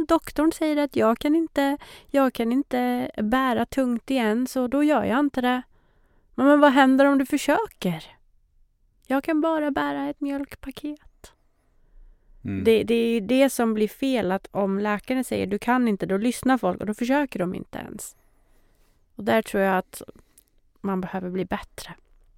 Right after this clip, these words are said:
Speaker 2: Man behöver bli bättre på att bluffa, helt enkelt.
Speaker 1: Ja.
Speaker 2: För, för det där är ju ungefär samma, att det är falska förhoppningar. Ja, men din, din, din pappa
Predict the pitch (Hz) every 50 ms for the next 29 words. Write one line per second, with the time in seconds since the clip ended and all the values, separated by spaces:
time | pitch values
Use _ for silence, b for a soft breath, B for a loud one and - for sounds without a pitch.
0 | _ _ _ _ _ _ _ _ - _ - - - - _ _ - - - 127
1 | 127 143 175 160 139 156 147 131 - 113 - - - 117 87 - 127 120 110 98
2 | 101 139 185 - - - - 123 156 202 202 - 160 - - - - 285 277 320
3 | 381 403 330 226 175 180 247 - b b b b - - 190 - - - 180 185
4 | 196 175 175 151 156 180 185 180 180 175 175 165 131 165 156 - 147 131 123 120
5 | - 139 131 127 - - 151 147 110 92 - - - 104 - - 113 107 113 101
6 | - _ - 101 98 98 101 107 110 113 117 117 117 117 110 113 113 117 120 120
7 | 110 107 117 120 117 117 117 117 117 117 120 113 107 117 117 104 - 120 117 -
8 | - _ 104 98 101 104 104